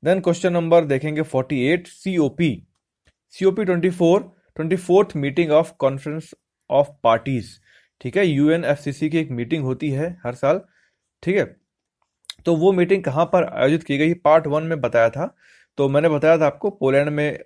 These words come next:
आयोजित की गई है, पर सिटी मैंने गलत बोल दिया था by chance, काटोविस सिटी है वहाँ पर इसको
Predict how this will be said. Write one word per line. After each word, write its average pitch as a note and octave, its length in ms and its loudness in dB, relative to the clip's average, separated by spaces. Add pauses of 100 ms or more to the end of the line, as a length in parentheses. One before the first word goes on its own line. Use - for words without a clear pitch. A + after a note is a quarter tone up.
(100)
आयोजित B2+ 340 -2
की B2 160 -4
गई C#3 140 -2
है, D#3 140 0
पर D3+ 200 -2
सिटी F3+ 380 -6
मैंने D3+ 240 -2
गलत A#2+ 180 0
बोल A2+ 200 -6
दिया A#2 140 -2
था D3 220 -6
by A#2 200 0
chance, C3+ 260 -8 (460)
काटोविस F3 540 4
सिटी E3+ 240 0
है E3 140 4
वहाँ D3+ 240 0
पर F#3 200 2
इसको - 540 -6